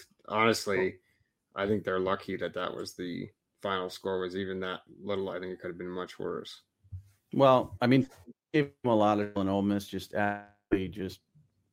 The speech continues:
Speaker 2: r-, rolled over 'em. Le-, how about Michigan? I know they're not passing the
Speaker 1: Sure.
Speaker 2: ball. I mean, Cade McNamara is averaging ten passes a ca-, a, a game, but they're just rolling over people too. So there's some positive things to take from this weekend. Um,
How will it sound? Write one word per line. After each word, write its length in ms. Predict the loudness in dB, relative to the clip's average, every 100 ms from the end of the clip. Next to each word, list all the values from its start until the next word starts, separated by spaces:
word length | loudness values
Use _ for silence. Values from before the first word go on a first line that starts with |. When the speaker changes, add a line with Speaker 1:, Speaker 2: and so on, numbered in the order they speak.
| -14 -8
Speaker 2:
r-, 140 | -8 -8
rolled 420 | 0 4 6 6 6
over 220 | 6 6
'em. 140 | 8
Le-, 100 | 8
how 120 | 8
about 160 | 8 10
Michigan? 580 | 8 8 6 6 4 0 _ _ _
I 120 | 0 6
know 140 | 8
they're 80 | 6
not 160 | 4 4
passing 360 | 4 4 4
the 60 | 6
Speaker 1:
Sure. 40 |
Speaker 2:
ball. 300 | 8 8 8
I 40 | 4
mean, 140 | 0
Cade 200 | 2 4
McNamara 460 | 6 4 4 4 6
is 80 | 8
averaging 480 | 6 4 0 -2 -4 -4
ten 200 | 2 2
passes 440 | 4 2 2 0
a 80 | -2
ca-, 240 | -2 -4 -2
a, 360 | -4 -4 -6
a 40 | -2
game, 340 | 4 6 6
but 200 | 6 2 -4 _ _ _ 4
they're 200 | 8 8
just 160 | 6 4
rolling 400 | 6 8 10 8
over 220 | 8 6
people 320 | 2 0 0
too. 280 | -2 2 2
So 320 | 4 4 4 2 -20 -20 _
there's 160 | 4 6
some 140 | 6
positive 480 | 8 8 8 6 6
things 240 | 6 4 0
to 80 | -4
take 300 | 0 0 0
from 200 | 0 2
this 220 | 0 -2
weekend. 520 | -2 0 2 2 2
Um, 440 | 2 0 -2 -4